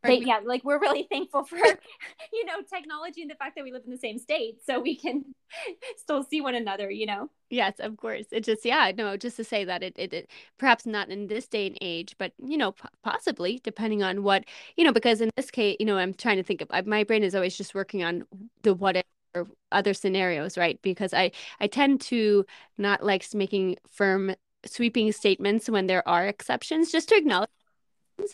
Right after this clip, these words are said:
Speaker 1: and one exception could be, you know, a, a twin that gets married to a partner that's not supportive of the twinship, which is very sad.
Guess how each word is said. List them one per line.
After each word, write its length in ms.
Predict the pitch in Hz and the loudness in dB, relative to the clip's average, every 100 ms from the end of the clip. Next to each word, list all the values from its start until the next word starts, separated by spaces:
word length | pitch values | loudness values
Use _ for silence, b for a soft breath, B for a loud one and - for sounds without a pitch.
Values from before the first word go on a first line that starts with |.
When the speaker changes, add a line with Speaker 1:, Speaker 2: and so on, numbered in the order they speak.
| B B B - | B B B -2
Speaker 1:
and 340 | 240 233 220 | 2 4 2
one 160 | 208 220 | 0 0
exception 500 | 220 - 202 - 208 | 0 -4 -4 -4 -4
could 180 | 226 190 | -4 -4
be, 300 | 196 180 180 | 0 0 0
you 100 | 202 | 0
know, 280 | 190 170 - - | 0 0 -2 -2
a, 200 | 196 190 - | -2 -2 -4
a 100 | 196 | -6
twin 360 | - - 233 202 | -6 -2 0 0
that 140 | 180 | -2
gets 240 | 185 - | -6 -6
married 360 | 208 185 185 185 | -4 -2 -2 -4
to 160 | - 190 | -4 -4
a 80 | |
partner 360 | 175 208 180 185 | -2 -4 -4 -4
that's 240 | 170 170 | -4 -4
not 240 | 208 180 - | -4 -6 -6
supportive 440 | 208 - 180 180 | -10 -6 -6 -4
of 120 | 190 202 | -4 -4
the 100 | 208 | -6
twinship, 420 | - 226 - 220 | -4 -4 -4 -2
which 140 | 202 | 0
is 180 | 214 202 | 0 0
very 180 | 247 226 | 4 4
sad. 400 | - 170 185 208 | 4 0 0 -2